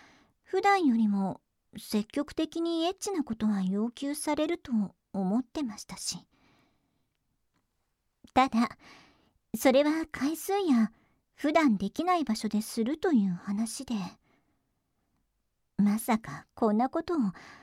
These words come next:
頭を下げてまでお願いされるとは思いませんでした。ええ、正直やや引いてます。まず、シチュエーションの指定が細かすぎです。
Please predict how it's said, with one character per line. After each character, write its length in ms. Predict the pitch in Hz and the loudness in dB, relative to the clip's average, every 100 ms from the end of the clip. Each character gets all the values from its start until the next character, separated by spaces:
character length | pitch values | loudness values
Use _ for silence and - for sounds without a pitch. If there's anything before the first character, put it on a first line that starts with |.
| - _ - | -20 _ -2
頭 400 | 294 320 392 440 | 2 4 4 2
を 40 | |
下 200 | 381 - | -2 -2
げ 120 | 349 359 | 0 2
て 100 | 302 | 4
ま 140 | 240 | 4
で 60 | 202 190 - _ | 2 -2 -10 _
お 100 | 220 | 0
願 280 | 202 208 240 | 2 2 0
い 60 | 262 | 0
さ 100 | 269 | -4
れ 100 | 285 | -4
る 120 | 339 | -2
と 100 | 330 | -2
は 160 | 202 170 | -2 0
思 200 | 185 208 | 2 4
い 40 | |
ま 120 | 262 | 2
せ 160 | - 381 | 0 -6
ん 20 | |
で 100 | 392 | -6
し 120 | - | -10
た。 260 | - 202 - _ _ _ _ _ _ _ _ _ _ _ _ _ _ _ _ _ _ _ _ _ _ | -8 -10 -10 _ _ _ _ _ _ _ _ _ _ _ _ _ _ _ _ _ _ _ _ _ _
え 300 | 240 254 349 | 4 6 6
え、 20 | 339 269 - - _ _ _ _ _ _ - | 0 -6 -12 -20 _ _ _ _ _ _ -10
正 300 | - 262 277 | 2 6 6
直 540 | 277 302 302 220 202 | 4 -2 2 2 4
や 140 | 214 262 | 4 4
や 140 | 294 | 2
引 280 | 202 - 226 | -4 2 2
い 60 | |
て 120 | 247 294 | 2 -2
ま 120 | 359 | -2
す。 160 | - 240 - _ _ _ _ _ _ _ _ - | -4 -6 -8 _ _ _ _ _ _ _ _ 2
ま 200 | 208 285 | 4 4
ず、 120 | 269 196 - - _ - | 2 0 -4 -20 _ -14
シ 160 | - | -14
チ 140 | - 233 | 0 6
ュ 60 | |
エ 60 | 269 | 6
ー 20 | |
シ 160 | 320 330 | 4 0
ョ 60 | 339 | -2
ン 100 | 339 | -2
の 280 | 349 349 330 | -2 -4 -6
指 100 | - | -8
定 280 | - 277 294 | -2 0 2
が 160 | 302 - | -2 0
細 220 | 208 214 | 0 2
か 100 | 311 | 0
す 140 | 311 | -2
ぎ 80 | 330 | -2
で 120 | 339 | -2
す。 160 | 381 - | -2 -4